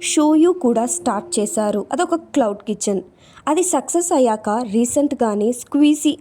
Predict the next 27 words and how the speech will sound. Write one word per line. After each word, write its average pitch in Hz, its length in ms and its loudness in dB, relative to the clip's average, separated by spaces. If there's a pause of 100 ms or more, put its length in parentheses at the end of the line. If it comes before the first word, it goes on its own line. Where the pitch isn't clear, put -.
అనే 220 240 0
క్లౌడ్ 208 320 -2
కిచెన్ని 202 400 -2
కూడా 190 260 -2
స్టార్ట్ 208 460 -4
చేశారు. 196 460 -2 (360)
చే 349 140 2
సోషల్ 320 440 2
మీడియాలో 226 600 2
ఈ 240 100 4
మధ్య 247 320 2
యాక్టివ్గా 226 720 0
ఉంటూ 202 440 -4 (120)
మన 220 180 2
నాగ 226 220 0 (180)
చైతన్య 226 380 2
ఒక 226 300 -2
గుడ్ 208 320 0
న్యూస్ని 302 300 4
అయితే 214 220 -2
షేర్ 202 440 -2
చేసుకున్నారు. 208 580 -2 (400)
రీసెంట్గా 339 460 2 (120)
చా-, 202 160 -4
స్టార్ట్ 226 420 -4
చేసిన 214 280 -2
స్క్వీజీ 220 540 -2